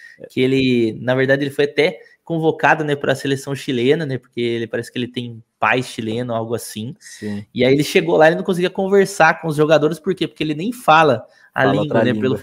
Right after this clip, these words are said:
Speaker 2: <laughs> é. Então, realmente é uma loucura, um centroavantão, tá? Vocês vão ver aí na temporada, é muito bom no jogo aéreo, faz pivô, e aí também nessa mesma linha a gente tem o Sorloth,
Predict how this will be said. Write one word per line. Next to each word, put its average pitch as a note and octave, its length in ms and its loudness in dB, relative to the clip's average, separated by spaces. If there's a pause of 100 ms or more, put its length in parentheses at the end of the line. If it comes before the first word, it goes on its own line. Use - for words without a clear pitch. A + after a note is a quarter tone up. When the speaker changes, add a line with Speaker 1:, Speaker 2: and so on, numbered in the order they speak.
(120)
Speaker 2:
<laughs> - 120 -18
é. C#3+ 600 2 (220)
Então, D3+ 140 2
realmente F3 320 2
é F#3+ 60 0
uma G3 40 2
loucura, G3+ 360 2
um - 20 -2
centroavantão, D#3 880 0
tá? C#3 160 -2
Vocês C3+ 160 -8
vão C#3 220 -4
ver C3 240 2
aí B2+ 60 -6
na B2+ 100 -6
temporada, B2+ 840 -2 (240)
é A#2 80 -8
muito C#3 240 -6
bom C3+ 160 0
no C3 80 -2
jogo B2 220 0
aéreo, A#2+ 520 0
faz A#2+ 240 -6
pivô, C#3+ 520 -2 (280)
e C#3 60 2
aí D3 140 4
também D3 360 0
nessa D3 280 0
mesma C#3+ 320 -2
linha C3+ 160 -4
a - 20 -6
gente D#3 140 -10
tem D#3+ 100 -10
o D#3+ 60 -10
Sorloth, D3 600 -4